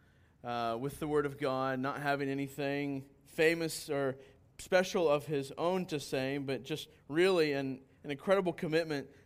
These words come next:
to what we would call expositing the Word of God, meaning just exposing the meaning and, and helping his people, uh, apply the Word of God. So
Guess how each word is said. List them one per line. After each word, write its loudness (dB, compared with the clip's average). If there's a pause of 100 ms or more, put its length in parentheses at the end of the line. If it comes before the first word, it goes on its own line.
(100)
to 2 (200)
what 2
we 6
would 2
call -2
expositing 0
the -2
Word 0
of -6
God, -2
meaning -8 (160)
just -6
exposing 4
the 2
meaning 0
and, -2 (240)
and -4
helping 0
his -4
people, -4 (320)
uh, -2
apply 0
the -2
Word -6
of -12
God. -2 (1120)
So 2